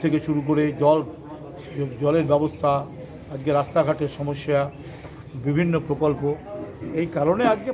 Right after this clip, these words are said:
পঞ্চায়েতগুলিতে যারা মেম্বার আছে বিরোধী দলে, কংগ্রেস থেকে আছে, সিপিএম থেকে আছে, যারা যেখানে আছেন তারা দেখছেন যে আমরা আজকে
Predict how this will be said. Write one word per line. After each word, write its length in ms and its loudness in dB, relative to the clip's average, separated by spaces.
পঞ্চায়েতগুলিতে 720 0
যারা 140 4
মেম্বার 360 2
আছে 180 -2
বিরোধী 380 -2
দলে, 180 -6
কংগ্রেস 340 0
থেকে 240 -2
আছে, 200 -8
সিপিএম 400 -4
থেকে 240 -6
আছে, 160 -8
যারা 180 6
যেখানে 340 2
আছেন 180 -2
তারা 180 4
দেখছেন 360 -4
যে 160 0
আমরা 160 2
আজকে 200 -2